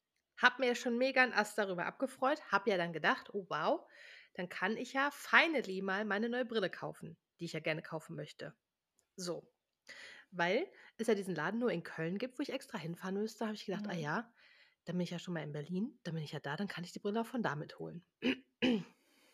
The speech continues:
Speaker 2: Oh Gott,
Speaker 1: Jetzt
Speaker 2: die Plans.
Speaker 1: gerade wollte ich die Brille noch mal googeln. "Now she's available online." And I was like,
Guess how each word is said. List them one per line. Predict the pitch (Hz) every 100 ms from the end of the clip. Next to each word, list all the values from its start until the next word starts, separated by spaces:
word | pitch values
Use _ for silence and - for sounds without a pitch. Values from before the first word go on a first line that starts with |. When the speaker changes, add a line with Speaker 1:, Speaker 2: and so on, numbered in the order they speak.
| _ - _
Speaker 2:
Oh | -
Gott, | - -
Speaker 1:
Jetzt | 220
Speaker 2:
die | 220 -
Plans. |
Speaker 1:
gerade | 226 254 240 170 226 - - - - - - - -
wollte | 208 262 247
ich | - 202 269 - - - - _ -
die | 180
Brille | 185 226 202
noch | 180
mal | 180 160
googeln. | 214 285 208 147 175 285 - _ _ _ _ _ _ - - - - -
"Now | 196 247 220 185
she's | 196 - 190 -
available | 175 175 170 180
online." | 180 202 233 320 202 160 -
And | 190
I | 180 185
was | 185 185 190
like, | 185 185 185